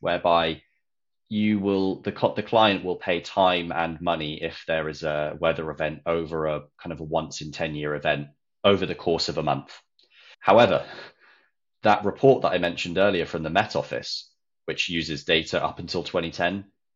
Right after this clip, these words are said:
that is where the thresholds for that one in ten year threshold come in. And so if you look at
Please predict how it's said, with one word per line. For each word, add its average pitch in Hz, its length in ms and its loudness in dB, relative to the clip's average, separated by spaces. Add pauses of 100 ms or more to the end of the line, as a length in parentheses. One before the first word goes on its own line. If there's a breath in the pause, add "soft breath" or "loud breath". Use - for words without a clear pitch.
(280)
that - 500 2 (300)
is 90 200 -2
where 95 280 4
the 87 80 -6
thresholds 78 640 -2
for - 160 -8
that 78 300 0
one 87 160 -2
in 80 140 -8
ten 82 280 -4
year 80 140 -4
threshold 101 580 0
come 90 220 2
in. 120 300 -2 (600)
And 92 160 0
so 87 440 4 (360)
if 98 160 -6
you 98 140 0
look 110 300 0
at 92 320 0